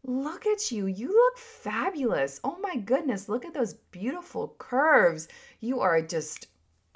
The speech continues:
gorgeous." Like, I do that now, um, especially that's why the mirror work is so beautiful. But wow, in the past, I was just so quick to be so harsh and cold, cold-hearted,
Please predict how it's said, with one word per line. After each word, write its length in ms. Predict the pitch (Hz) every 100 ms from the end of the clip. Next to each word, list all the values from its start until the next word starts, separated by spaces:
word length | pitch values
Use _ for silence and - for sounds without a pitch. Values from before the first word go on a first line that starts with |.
| _ -
gorgeous." 720 | 269 339 381 262 - 131 -
Like, 220 | 160 - - - -
I 140 | 262
do 180 | 254 240
that 200 | 180 165
now, 420 | 208 208 196 247 - - -
um, 360 | - 170 165 -
especially 800 | 190 185 190 - 175 165 - _ _ _ -
that's 240 | 175 170
why 100 | 190
the 100 | 175
mirror 340 | 160 165 160 160
work 240 | - -
is 120 | -
so 240 | 208 - -
beautiful. 640 | 202 185 190 - - 208 - - -
But 120 | 180
wow, 500 | 202 254 226 220 190 - _ _ _ _ _ _ _ _ _ -
in 80 | 214
the 60 |
past, 320 | 214 269 247 -
I 20 |
was 160 | 214
just 240 | 208 196 -
so 160 | 269
quick 380 | 269 - 285 -
to 100 | -
be 140 | 226 214
so 420 | - - - -
harsh 720 | - - - - 254 247 - _ _ _ -
and 180 | 226 226
cold, 920 | - - 247 254 294 294 233 175 170 - _ _ _ _ _ -
cold-hearted, 960 | - 381 415 294 226 190 156 123 175